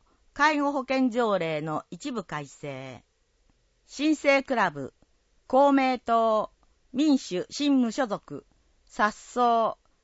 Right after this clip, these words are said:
市民連合、総友会、無所属議員 A、無所属議員 B、無所属議員 C、無所属議員 D、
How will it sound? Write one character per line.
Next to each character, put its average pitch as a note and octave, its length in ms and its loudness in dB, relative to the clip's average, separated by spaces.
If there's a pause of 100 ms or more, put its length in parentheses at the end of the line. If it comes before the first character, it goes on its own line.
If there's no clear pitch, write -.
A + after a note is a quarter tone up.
市 - 180 -8
民 D4+ 280 2
連 A#3+ 260 0
合、 D#3 400 -6 (440)
総 C#4+ 300 4
友 C#4 280 -2
会、 C#3 340 -6 (560)
無 A3+ 120 -4
所 C#4+ 140 0
属 C#4 240 -2
議 B3+ 140 -2
員 G#3+ 340 -4
A、 F#3+ 340 0 (640)
無 A#3 120 -6
所 D4+ 140 2
属 D4 240 -4
議 B3+ 160 -2
員 E3+ 280 -6
B、 F3 300 -10 (720)
無 A3+ 140 -6
所 C#4+ 140 2
属 C4+ 240 -2
議 B3+ 180 -2
員 F3+ 220 -4
C、 G3 400 -10 (840)
無 A3 140 -4
所 D4 140 2
属 C#4 240 -2
議 C4 180 -2
員 D3+ 300 -4
D、 F#3+ 320 -6